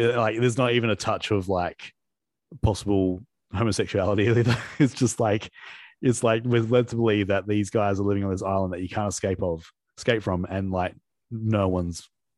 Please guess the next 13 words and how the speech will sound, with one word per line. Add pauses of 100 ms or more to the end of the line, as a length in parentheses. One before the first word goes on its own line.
(140)
no
one's
fucking
each
other,
<laughs>
which
I
find
very,
very
weird. (1200)
Um,